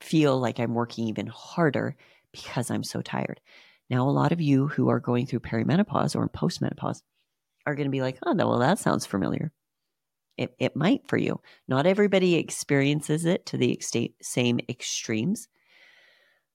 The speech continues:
but that might sound very familiar to you because of the changes in hormones in our body.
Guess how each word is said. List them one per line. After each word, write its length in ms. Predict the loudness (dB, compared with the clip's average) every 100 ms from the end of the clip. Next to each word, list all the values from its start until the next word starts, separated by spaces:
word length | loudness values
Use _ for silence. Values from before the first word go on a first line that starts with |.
| _ _
but 400 | 2 6 6 6
that 240 | 4 4
might 360 | 4 4 4 0
sound 480 | 0 2 4 4 2
very 280 | 2 2 2
familiar 540 | 0 0 2 2 0
to 180 | -2 -4
you 240 | -6 -6 -10 _ _ _ _ _ _ -10 -2
because 720 | 2 0 -2 -8 0 2 4
of 200 | 2 2
the 100 | 0
changes 480 | 2 2 2 2 -2
in 100 | -2
hormones 440 | -2 -2 -4 -4
in 80 | -6
our 80 | -6
body. 340 | -4 -4 -6